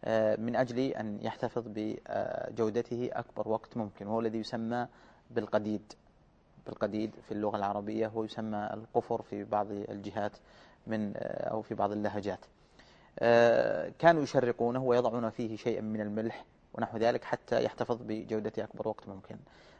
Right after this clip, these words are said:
آه، واليوم الحادي عشر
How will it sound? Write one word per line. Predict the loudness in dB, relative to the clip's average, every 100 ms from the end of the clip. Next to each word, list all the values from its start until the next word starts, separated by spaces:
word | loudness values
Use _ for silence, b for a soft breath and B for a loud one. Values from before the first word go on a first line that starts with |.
| B
آه، | 4 8 8 6 4 0 -2
واليوم | 4 10 10 10 4 6 8 6 4
الحادي | 0 2 2 2
عشر | 0 -2 -10